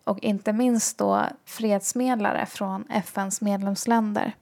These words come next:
Hon har även intervjuat människor i Ryssland tidigare och gjort en rad forskningsstudier på effekterna av hennes arbete. Och hon har även hunnit med att vara lärare i försvaret och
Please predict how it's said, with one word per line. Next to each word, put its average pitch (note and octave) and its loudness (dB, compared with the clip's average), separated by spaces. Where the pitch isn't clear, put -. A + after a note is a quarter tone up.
Hon A3 2
har A3 8
även G#3+ 4
intervjuat G3+ 2
människor G3+ 2
i G#3 4
Ryssland A3+ 2
tidigare G3+ 0
och - -2
gjort G3+ 0
en G3 2
rad A3 6
forskningsstudier G3 2
på - 2
effekterna G3+ 0
av G#3+ -2
hennes F#3+ -2
arbete. G3 -4
Och - 0
hon A3 0
har A#3 6
även A#3 6
hunnit B3 4
med G#3 2
att - -8
vara G3+ 6
lärare G#3 4
i G#3 2
försvaret C4 2
och - -2